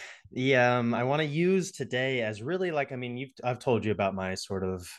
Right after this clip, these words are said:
uh, vision for this podcast of just, like, building a library of conversations of the people that have made a big impact on me that I think,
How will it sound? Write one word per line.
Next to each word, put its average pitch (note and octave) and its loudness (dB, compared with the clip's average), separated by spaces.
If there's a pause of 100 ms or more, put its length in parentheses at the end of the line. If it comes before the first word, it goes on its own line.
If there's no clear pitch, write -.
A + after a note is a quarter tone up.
uh, F#2 -2
vision B2 4
for A#2 0
this G#2+ -2
podcast G#2+ 2
of A2 -6
just, D#3+ -4
like, D#3 0
building A#2 2
a A2 0
library G#2 2
of G2+ -6
conversations G2+ -6
of G2 -6
the G2 -2
people G2 -6
that F2+ 0 (100)
have F2+ -6
made F#2 -2
a E2 -6
big F2+ -4
impact F#2+ -2
on F#2+ -4
me E3 4
that B2+ 2
I G#2+ 6
think, G#2 -4